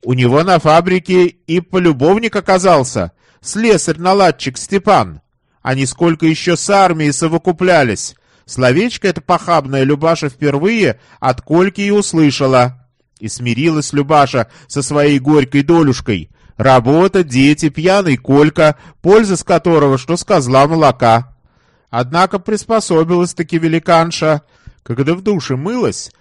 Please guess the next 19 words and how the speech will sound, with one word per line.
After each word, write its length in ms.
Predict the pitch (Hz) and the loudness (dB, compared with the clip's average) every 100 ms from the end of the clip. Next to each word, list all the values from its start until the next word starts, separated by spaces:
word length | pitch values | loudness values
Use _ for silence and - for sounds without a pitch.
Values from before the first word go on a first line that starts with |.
| _ | _
лапала 560 | 107 135 135 127 143 143 | -2 2 2 2 -2 -4
себя 360 | - 139 147 143 | -4 -2 -2 0
за 160 | 147 | -2
мощные 520 | 151 156 143 147 151 | -2 -4 -4 -4 -4
груди, 580 | 143 156 156 143 143 151 _ _ - | -2 0 0 0 -2 -6 _ _ -6
а 100 | 156 | -2
потом 480 | 175 175 247 233 175 - | -2 0 -2 -4 -8 -6
только 340 | 262 254 - | -2 -2 -4
петушок 640 | 165 175 175 170 190 139 - | -6 -6 -4 -2 -2 -2 -2
проснется, 760 | 165 - 190 147 123 - 90 _ _ _ | -4 -4 -2 -2 -2 -8 -10 _ _ _
начинала 540 | 113 120 123 131 123 120 | -8 -6 -4 0 0 0
его 300 | 113 110 107 | 0 -2 -2
тискать 600 | - 165 214 - 139 104 | -6 -6 -6 -6 -6 -2
да 140 | 113 | -2
мять, 480 | 104 127 185 - - _ _ | 0 -2 -2 -4 -18 _ _
доводя 500 | 117 135 139 143 143 | -4 0 0 2 0
себя 300 | - 123 139 120 | -2 -2 -2 0
до 120 | 120 | -2
блаженства. 760 | 139 156 185 123 - 90 73 | 0 0 0 -4 -6 -14 -16